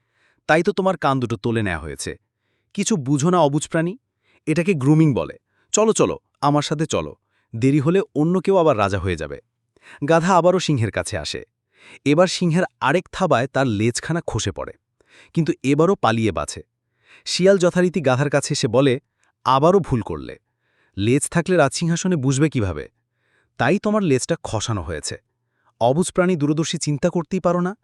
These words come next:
এটা হলো আল্ট্রা গ্রুমিং, মানে একেবারে ফাইনাল টাচ। চলো, চলো, তাড়াতাড়ি সিংহাসনে চলো।" গাধা আবারও সিংহাসনে আসে।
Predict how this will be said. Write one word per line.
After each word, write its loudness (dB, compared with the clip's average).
এটা 2
হলো 2
আল্ট্রা 2
গ্রুমিং, -2
মানে 0
একেবারে 2
ফাইনাল -2
টাচ। -12
চলো, 4
চলো, 2
তাড়াতাড়ি 0
সিংহাসনে -4
চলো।" -10
গাধা 4
আবারও 4
সিংহাসনে -4
আসে। -8